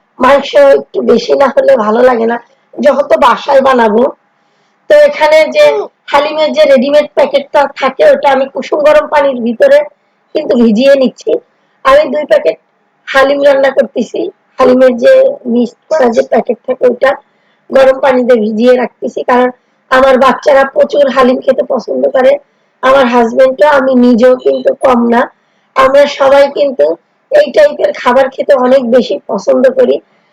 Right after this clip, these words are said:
তো কুসুম গরম পানিতে কিন্তু ডালটা ভিজিয়ে রাখলাম, হালিমের যে মিক্সটা আছে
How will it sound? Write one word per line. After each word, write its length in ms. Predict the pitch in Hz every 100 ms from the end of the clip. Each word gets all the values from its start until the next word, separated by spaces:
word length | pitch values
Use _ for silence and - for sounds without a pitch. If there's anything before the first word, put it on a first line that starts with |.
| _ _
তো 100 | - 262 254 240 247 247 _ _ -
কুসুম 260 | 311 339
গরম 300 | 311 311 311
পানিতে 460 | 320 311 302 269 294
কিন্তু 360 | 285 285 254 320 381 _ _ _ - 262
ডালটা 380 | 240 285 269 269
ভিজিয়ে 400 | 247 220 208 285
রাখলাম, 420 | 277 233 - 262
হালিমের 500 | 254 254 247 247 254
যে 100 | 220
মিক্সটা 540 | 254 233 - _ - 254
আছে 300 | 220 -